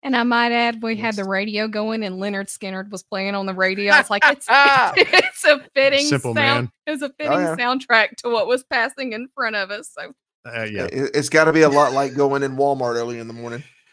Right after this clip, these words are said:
Speaker 1: It,
Speaker 2: E-,
Speaker 1: look.
Speaker 2: exactly correct.
Speaker 4: Yep.
Speaker 1: Very much
Speaker 4: Well, I mean,
Speaker 1: so.
Speaker 4: I mean, that's, I mean,
Speaker 1: <laughs>
Speaker 4: Buc-ee's is like a miniature Walmart anyway, really. <laughs>
Speaker 2: Yeah.
Speaker 4: I mean, so.
Speaker 3: I s-,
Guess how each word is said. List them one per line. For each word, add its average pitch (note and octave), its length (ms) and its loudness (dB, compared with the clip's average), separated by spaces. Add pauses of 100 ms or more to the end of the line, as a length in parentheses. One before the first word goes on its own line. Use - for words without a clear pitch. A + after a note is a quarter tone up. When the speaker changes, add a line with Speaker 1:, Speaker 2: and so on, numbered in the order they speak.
Speaker 1:
It, C4+ 220 -4 (140)
Speaker 2:
E-, A2+ 100 4
Speaker 1:
look. A2+ 200 2 (140)
Speaker 2:
exactly G#2+ 760 -4 (140)
correct. A#2+ 540 -6
Speaker 4:
Yep. F#3 40 -10
Speaker 1:
Very G#3 240 -2
much G#3 120 0
Speaker 4:
Well, A3+ 120 8
I G3+ 60 4
mean, F#3+ 220 2
Speaker 1:
so. - 40 -2
Speaker 4:
I D#3 60 -2
mean, D#3 240 0
that's, C#3+ 280 -4
I - 160 0
mean, A#2+ 100 -6
Speaker 1:
<laughs> A#2 440 -14
Speaker 4:
Buc-ee's D3+ 380 2
is B2 160 -4
like B2 220 -4
a B2 40 -6
miniature B2 420 -6
Walmart A2 460 -6
anyway, G2+ 380 -8
really. G2+ 420 -4
<laughs> - 20 -20
Speaker 2:
Yeah. F2 300 -10
Speaker 4:
I E3+ 40 -4
mean, D#3+ 200 -6
so. - 380 -2 (340)
Speaker 3:
I B2+ 120 -2
s-, C3+ 100 -6